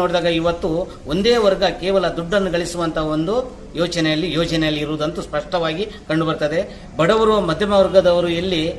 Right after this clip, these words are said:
ಇವತ್ತು ಸಂಪೂರ್ಣ ನಾಶ ಆಗ್ತಾ ಇದ್ದಾರೆ, ಅವರ ಆರ್ಥಿಕ ಪರಿಸ್ಥಿತಿ ಇವತ್ತು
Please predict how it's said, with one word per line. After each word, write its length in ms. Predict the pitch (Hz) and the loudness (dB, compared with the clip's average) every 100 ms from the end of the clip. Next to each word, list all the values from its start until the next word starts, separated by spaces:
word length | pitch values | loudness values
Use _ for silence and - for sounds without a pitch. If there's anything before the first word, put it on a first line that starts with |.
| - - 156 | -10 -6 -2
ಇವತ್ತು 320 | 170 170 180 156 - - | -2 0 -2 -2 -6 -6
ಸಂಪೂರ್ಣ 340 | 170 175 180 151 139 | -4 0 0 0 0
ನಾಶ 160 | 185 196 | 2 2
ಆಗ್ತಾ 180 | - 165 | 2 -2
ಇದ್ದಾರೆ, 240 | 147 151 147 156 - 147 | 2 2 2 0 -8 -2
ಅವರ 100 | 160 151 | 2 2
ಆರ್ಥಿಕ 260 | 165 190 175 170 | 0 0 0 2
ಪರಿಸ್ಥಿತಿ 360 | 175 175 160 160 | -2 -2 -4 -2
ಇವತ್ತು 320 | 165 165 160 | -2 -2 -4